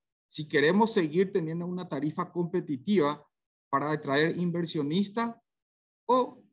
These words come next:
realizar algunos ajustes tarifarios para poder tener los recursos necesarios para ejecutar todas las obras previstas en el plan maestro, porque esta tarifa no, no, no, no,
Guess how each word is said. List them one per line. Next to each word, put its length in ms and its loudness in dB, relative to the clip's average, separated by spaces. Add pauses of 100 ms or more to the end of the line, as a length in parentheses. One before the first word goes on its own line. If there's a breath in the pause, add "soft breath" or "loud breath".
(460)
realizar 440 0
algunos 300 2
ajustes 360 -8
tarifarios 560 -4
para 220 -6
poder 460 0
tener 280 0
los 160 -4
recursos 420 -6
necesarios 640 -4 (340)
para 140 -2
ejecutar 440 -4
todas 180 -2
las 240 -4
obras 240 -2
previstas 400 -4
en 80 0
el 80 -2
plan 200 -2
maestro, 320 -6
porque 320 -10
esta 280 0
tarifa 500 -4 (440)
no, 520 0 (640)
no, 580 0
no, 680 0
no, 680 -2